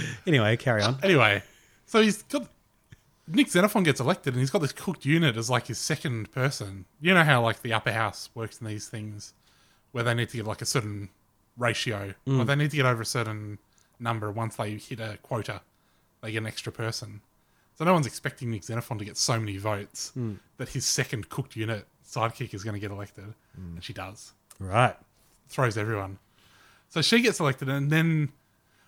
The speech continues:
Speaker 2: when Xenophon went to federal parliament, she became, like, a part of the Katter party. And I think she ended up as an independent. She might have been too crazy for Katter even.
Speaker 1: Hmm.
Speaker 2: There's this video of her giving it, and it's, they all love this 'cause this is, like, an Australian politician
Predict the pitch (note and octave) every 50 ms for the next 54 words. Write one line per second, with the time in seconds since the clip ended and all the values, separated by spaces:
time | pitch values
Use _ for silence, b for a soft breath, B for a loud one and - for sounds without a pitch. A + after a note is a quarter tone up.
0 | _ _ - C#3+ E3+ F3 E3+ D#3+ C3 A2+ C3+ C#3+ C#3+ - E3 C#3+ B2+ B2+ A#2 G#2+
1 | - - - C#3 C3+ D3 C#3+ - C3+ B2 A2+ A2 G#2 G#2 G#2+ - - - D#3 D3
2 | D3+ C#3+ C#3 B2 A#2 A#2 - - _ - _ _ _ _ _ - B2+ - - C#3+
3 | C3+ C3 B2 B2 A#2+ A2 G2+ - A2 G#2 _ _ _ _ _ _ - C#3 C3 A2+
4 | G#2 - - - - C#3+ D3+ D3+ - - E3 E3 E3 E3 E3+ F3 F3 E3+ - _
5 | _ _ _ _ _ _ _ B2 B2 B2 - - F3 D3+ - E3 C#3 B2+ B2 B2
6 | B2 - A#2+ A2 A2 A2+ A2 G2+ G2 - - C3 B2 B2 A2 G2+ - - - A#2+
7 | A#2 A#2 A2 G2 - - A2+ - - A2+ G#2+ G2+ G#2 F#2+ - A2 - - - A2
8 | A#2 B2+ A2+ G2+ G2 F#2+ G2+ G2+ G#2+ - _ - B2+ B2+ A#2 G#2 F#2 F2+ B B
9 | B B B _ C#3+ D3+ C#3+ C#3+ B2+ G#2+ A#2+ D#3+ G#3 A3 F#3+ E3 C#3+ C3+ C3 A#2+
10 | G#2+ G2+ - C#3+ C#3+ C#3 D3 C3 G2+ D#2+ G2 C3 C#3+ C#3 B2 A2 - - - -
11 | B2+ C3+ C3 B2+ C3 A#2+ B2+ C#3+ B2+ A#2 A2+ A2+ A#2 A#2 G2+ - - - B2+ G2+
12 | C3 B2+ - C3+ G#2 A#2 G#2+ - A#2 G2 - - - C#3+ C#3+ D3 C3 B2 C#3+ B2+
13 | - - - F#3 D3 G2+ - - - A#3+ A3 - - G#2 G#2+ C#3+ D#3+